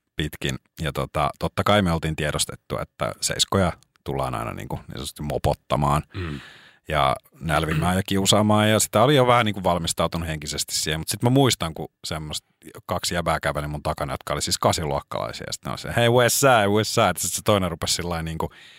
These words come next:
Speaker 1: se ei niinku kaatanut mua, mut se rupesi sieltä takaa sillä lailla potkimaan nilkoille sillä lailla, ihan kun mä olisin koko ajan kompastunut.
Speaker 2: Kiva.
Speaker 1: Sit se, "West side, west side." S-, sit mä muistan, sit mä menin himaan, sit mä olisin, että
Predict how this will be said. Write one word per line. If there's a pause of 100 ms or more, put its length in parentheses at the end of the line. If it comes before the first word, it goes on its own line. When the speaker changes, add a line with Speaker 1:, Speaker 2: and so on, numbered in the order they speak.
(440)
Speaker 1:
se
ei
niinku
kaatanut
mua,
mut
se
rupesi
sieltä
takaa
sillä
lailla
potkimaan
nilkoille
sillä
lailla,
ihan
kun
mä
olisin
koko
ajan
kompastunut. (1080)
Speaker 2:
Kiva.
Speaker 1:
Sit
se,
"West
side,
west
side."
S-, (120)
sit
mä
muistan,
sit
mä
menin
himaan,
sit
mä
olisin,
että